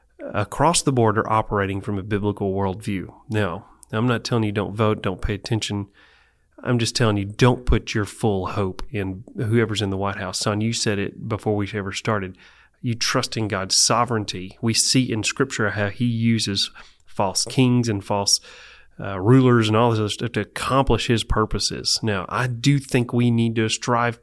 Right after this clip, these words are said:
towards having and promoting leaders who support a biblical worldview. I'm all for that. But man, that's hard to find.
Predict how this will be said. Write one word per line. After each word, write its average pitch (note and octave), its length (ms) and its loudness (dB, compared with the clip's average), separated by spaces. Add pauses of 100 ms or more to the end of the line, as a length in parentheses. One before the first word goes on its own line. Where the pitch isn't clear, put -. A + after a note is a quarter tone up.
(160)
towards D#3+ 520 2
having A2 420 2
and G#2+ 140 0
promoting A#2+ 600 4
leaders A#2 420 4
who A#2+ 300 2 (120)
support D#3 380 2
a F3 40 0
biblical A2+ 380 0
worldview. A2 520 -2 (280)
I'm A2+ 100 0
all D3 180 4
for C#3+ 380 2
that. A#2 360 0 (840)
But F#2+ 140 -2
man, A2 540 2
that's G2+ 200 -4
hard G2 220 -4
to G2 60 -4
find. A2+ 460 -4